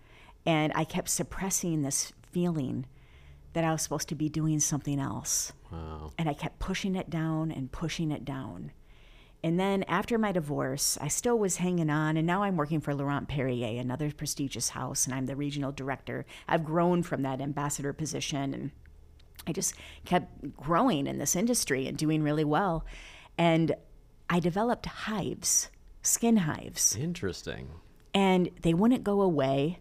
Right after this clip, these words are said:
Speaker 2: Hmm.
Speaker 1: And it wasn't your normal, like, little rash. It was the kind of hives where I would be in a business meeting,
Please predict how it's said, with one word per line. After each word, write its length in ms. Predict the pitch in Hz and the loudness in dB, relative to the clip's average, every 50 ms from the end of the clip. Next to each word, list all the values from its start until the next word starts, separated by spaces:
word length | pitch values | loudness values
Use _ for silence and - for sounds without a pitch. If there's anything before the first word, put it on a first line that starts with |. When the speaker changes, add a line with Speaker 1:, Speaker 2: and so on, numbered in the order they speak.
| - - - - - | -12 -20 -12 -6 -4
Speaker 2:
Hmm. 160 | 139 120 95 185 | -4 -2 0 2
Speaker 1:
And 140 | 190 190 | 4 4
it 100 | 196 - | 4 4
wasn't 400 | - 214 247 262 262 277 247 - | 4 4 4 4 4 2 2 2
your 160 | - 180 180 175 | 2 2 4 4
normal, 640 | 175 175 175 180 185 185 185 175 160 156 151 131 | 4 4 4 4 4 4 2 2 2 2 0 0
like, 200 | 143 147 131 - | -2 -4 -4 -4
little 280 | 147 160 - 165 151 139 | -4 -4 -2 -2 -2 0
rash. 680 | 143 147 151 - - - 165 - - - - - - - - - - - - - | 0 0 0 -2 -2 -4 -6 -6 -6 -6 -6 -8 -12 -16 -20 -20 -20 -20 2 4
It 120 | 214 226 | 4 6
was 160 | - 247 233 - | 6 4 2 2
the 80 | 220 | 0
kind 340 | 208 - - 208 208 220 214 | -2 0 -2 -2 0 2 2
of 60 | 196 | 0
hives 540 | 170 160 160 170 170 175 170 170 160 - - | 0 0 0 0 0 0 0 0 0 0 0
where 240 | 147 135 131 135 - | 0 0 0 0 0
I 140 | - 160 170 | 0 2 2
would 160 | 180 180 165 | 2 2 2
be 200 | 180 180 180 - | 2 0 0 0
in 100 | - 170 | 2 0
a 40 | 160 | 0
business 500 | 135 - - 170 175 - 190 180 - - | 0 0 0 0 0 0 0 0 0 0
meeting, 480 | 147 131 127 123 143 143 - 113 - | 0 -2 0 -2 -2 -4 -4 -4 -6